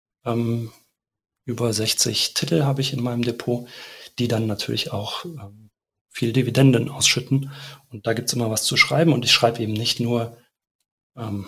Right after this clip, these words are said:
hier die Dividende ist eingegangen, sondern dann auch immer eine Einschätzung zur aktuellen Situation bei dieser,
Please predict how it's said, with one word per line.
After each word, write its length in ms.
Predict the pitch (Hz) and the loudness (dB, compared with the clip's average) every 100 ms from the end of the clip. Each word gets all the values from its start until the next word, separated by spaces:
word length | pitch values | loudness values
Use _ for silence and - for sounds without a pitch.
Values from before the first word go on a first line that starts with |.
| - | -8
hier 220 | 110 104 | -4 -4
die 160 | - 107 | -4 -4
Dividende 340 | 101 113 107 | -2 -2 0
ist 100 | - | -2
eingegangen, 520 | - 151 139 120 117 | 4 4 6 2 0
sondern 280 | 107 107 104 | -2 -4 -4
dann 160 | 104 101 | -4 -6
auch 160 | 101 | -6
immer 180 | 110 101 | -6 -6
eine 180 | 101 104 | -8 -8
Einschätzung 640 | 98 - 101 - 110 92 _ _ _ _ _ _ | -6 -6 -4 -4 -4 -6 _ _ _ _ _ _
zur 280 | - 117 131 | 0 0 0
aktuellen 380 | - - 104 107 | -4 -2 -2 -2
Situation 540 | 101 101 - 165 175 | -4 -4 -2 4 4
bei 80 | 143 | 4
dieser, 480 | 135 123 120 120 | -2 -2 0 0